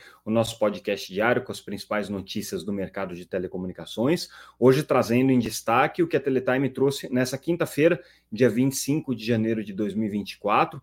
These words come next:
feriado na cidade de São Paulo, por isso um noticiário um pouquinho mais, é, comedido, vamos dizer assim, um pouquinho mais parado,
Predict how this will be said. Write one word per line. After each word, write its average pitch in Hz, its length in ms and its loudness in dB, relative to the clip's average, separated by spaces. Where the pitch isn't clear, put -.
feriado 110 500 4
na 110 140 -2
cidade 107 300 -4
de - 80 -10
São 95 120 -4
Paulo, 156 380 2
por 110 180 -2
isso 120 240 0
um 110 60 0
noticiário 110 400 -2
um 104 80 -4
pouquinho 196 460 0
mais, 135 480 2
é, 104 260 2
comedido, 143 580 2
vamos 113 220 0
dizer 104 140 -2
assim, 156 200 -4
um 143 100 0
pouquinho 120 300 -4
mais 113 240 0
parado, 123 560 2